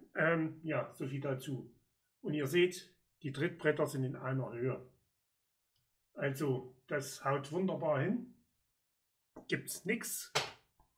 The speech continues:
aber auch gar nix zu meckern. Also, Gruß Jürgen, das funktioniert einwandfrei. Wo ich das gestern dran gemacht habe, war ich nicht so überzeugt. Wo ich heute früh hier hochgekommen bin, habe das mir in aller Ruhe betrachtet.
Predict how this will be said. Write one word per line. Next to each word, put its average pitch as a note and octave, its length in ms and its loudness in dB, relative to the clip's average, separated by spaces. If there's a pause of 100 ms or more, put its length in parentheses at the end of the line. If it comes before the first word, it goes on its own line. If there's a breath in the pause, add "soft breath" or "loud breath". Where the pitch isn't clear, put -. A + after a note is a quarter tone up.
(180)
aber C3+ 260 0
auch - 260 -8
gar F3 460 2 (120)
nix C3 480 -4
zu C#3+ 100 -2
meckern. C3+ 400 4 (120)
Also, C#3 300 2
Gruß D#3+ 280 -2
Jürgen, F3+ 400 2 (440 soft breath)
das D3+ 200 2
funktioniert D3+ 560 2
einwandfrei. D#3 760 4 (300 loud breath)
Wo E3 100 6
ich C#3 100 2
das C3+ 100 -6
gestern E3 320 4
dran E3+ 220 6
gemacht F3 320 2
habe, E3 180 4
war D#3 120 6
ich D3+ 120 2
nicht G3 240 0
so G3 120 6
überzeugt. D#3+ 680 2 (1700 soft breath)
Wo D#3+ 100 6
ich C3 80 6
heute E3+ 200 10
früh E3+ 200 4
hier D3 160 10
hochgekommen E3 540 6
bin, D#3+ 200 8
habe D#3 200 4
das C3+ 160 2
mir D3 140 4
in C#3+ 80 2
aller D3 180 6
Ruhe C#3+ 220 4
betrachtet. C3+ 840 -2